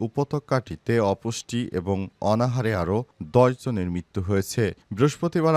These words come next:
আঠাশে আগস্ট এক প্রতিবেদনে তথ্য জানিয়েছে সংবাদ মাধ্যম আল জাজিরা।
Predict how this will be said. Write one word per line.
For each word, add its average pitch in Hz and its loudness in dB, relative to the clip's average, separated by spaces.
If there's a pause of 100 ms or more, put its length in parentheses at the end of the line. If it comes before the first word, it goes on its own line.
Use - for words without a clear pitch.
আঠাশে 143 0 (100)
আগস্ট 90 -4
এক 104 2 (140)
প্রতিবেদনে 156 0 (240)
তথ্য 139 0
জানিয়েছে 113 -2
সংবাদ 101 -4
মাধ্যম 92 -2
আল 101 0
জাজিরা। 90 -2